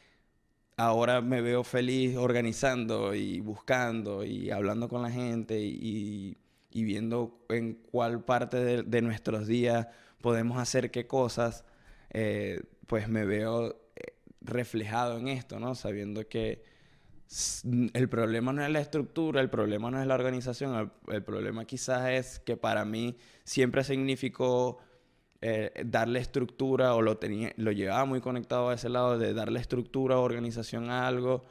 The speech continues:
era, era encasillarlo de, de cierta manera. Y la verdad es que no me gusta sentirme encasillado, no me gusta sentir que algo está encerrado en cierta, en, en un,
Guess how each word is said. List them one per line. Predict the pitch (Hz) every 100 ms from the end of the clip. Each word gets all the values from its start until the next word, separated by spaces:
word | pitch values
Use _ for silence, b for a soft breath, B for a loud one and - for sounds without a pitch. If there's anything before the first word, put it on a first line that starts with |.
| B B B
era, | - 104 104 104 104 101 80 - -
era | - 120
encasillarlo | 123 131 120 - 110 120 117 104
de, | 101 92
de | - 110
cierta | - 107 110
manera. | 113 113 98 95
Y | 104
la | 104
verdad | 95 98 90
es | -
que | 110 107 98 - b b b b
no | - 127
me | 123 131
gusta | 139 139 139
sentirme | 135 120 120 120 123
encasillado, | 117 120 - 120 131
no | 117 113
me | 107
gusta | 113 117 120
sentir | 117 113 113 107
que | 117 104
algo | 104 110 110 107 - b b b b b b b _ _
está | 120 - 113
encerrado | 113 - 113 120 120 120 117
en | 120 117
cierta, | - 110 104 - 113 110 107 -
en, | 117 -
en | 117
un, | 113